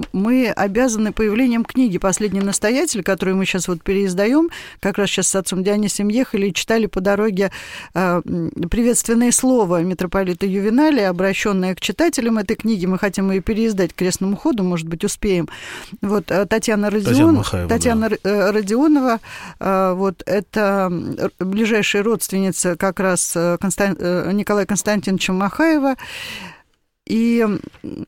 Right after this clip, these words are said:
Speaker 1: в её книге подробнейшим образом описана история всей семьи, и, в частности, вот эти трогательные отношения с, со святителем Лукой, воином Синецким. Дело в том, что,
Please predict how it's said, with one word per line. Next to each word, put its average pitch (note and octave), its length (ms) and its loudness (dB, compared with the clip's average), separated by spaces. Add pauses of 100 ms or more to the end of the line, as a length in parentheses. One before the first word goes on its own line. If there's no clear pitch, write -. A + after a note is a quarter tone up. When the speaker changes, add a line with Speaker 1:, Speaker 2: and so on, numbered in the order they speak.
(440)
Speaker 1:
в F3 160 -2
её A#3 180 2
книге B3+ 320 2
подробнейшим A3 720 0
образом A3 340 0
описана G3+ 540 0
история F3+ 380 0
всей G3 220 -2
семьи, B3 540 2 (280)
и, G#3+ 80 0
в - 40 -2
частности, A3+ 460 0
вот G#3 160 0
эти A3+ 340 0 (260)
трогательные G#3 600 2
отношения G#3 720 0
с, F3+ 500 0
со F#3+ 160 -2
святителем G3+ 600 -2
Лукой, C#4 540 2 (420)
воином G#3 320 2
Синецким. A#3+ 720 2 (320)
Дело A3 240 0
в - 80 -4
том, C#4+ 180 4
что, G#3+ 460 2